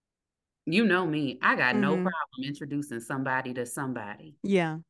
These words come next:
Speaker 1: I don't care if it turns
Speaker 2: Yeah.
Speaker 1: into something or nothing because it was the, it was the intent behind it. It's
Speaker 2: Right,
Speaker 1: the
Speaker 2: right.
Speaker 1: audacity of these programs to say, "I'm willing to allow y'all to fail. I'm willing to make you run around like a damn crazy person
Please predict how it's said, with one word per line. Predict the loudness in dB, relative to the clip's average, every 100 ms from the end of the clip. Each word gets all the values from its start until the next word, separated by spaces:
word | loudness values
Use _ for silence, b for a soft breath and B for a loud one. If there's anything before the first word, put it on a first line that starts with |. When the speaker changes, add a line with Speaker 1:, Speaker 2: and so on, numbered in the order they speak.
| _ -8
Speaker 1:
I |
don't | -8 -4
care | 0 0
if | -2
it | -4
turns | 0 2 2 -2
Speaker 2:
Yeah. |
Speaker 1:
into | -4 -8 -8
something | -8 -6 -4
or | -2
nothing | -4 -4 -4
because | -4 -4 -4
it | -4
was | -4 -4
the, | -4 -4 -6 -12 b b -4
it |
was | -2 -2
the | -2 -2
intent | -2 -4 -6 -6 -6
behind | -8 -6 -6 -6 -10
it. | -14 -18 _ _ -6
It's | 0
Speaker 2:
Right, | 2 2
Speaker 1:
the | -2 -4
Speaker 2:
right. | -4 -4
Speaker 1:
audacity | -8 -16 -14 -10 -8
of |
these | -8 -8
programs | -6 -4 -4 -4 -4 -6 -8
to | -10
say, | -8 -6 -6 -6 -10 -10 -4
"I'm | -2 -2 -4
willing | -4 -4 -6 -6 -8 -10
to | -10 -10
allow | -6 -4 -4 -6
y'all | -6 -6 -8
to | -10
fail. | -12 -14 -14 -20 _ _ _ _ _ _ -6
I'm | -2 -2
willing | 0 -2 -2 -4 -4
to | -4
make | -4 -4 -4
you | -8 -6
run | -4 -4
around | -4 -4 -4 -6
like | -8 -10
a |
damn | -8 -6 -6 -8
crazy | -8 -8 -8 -10
person | -12 -12 -12 -14 -16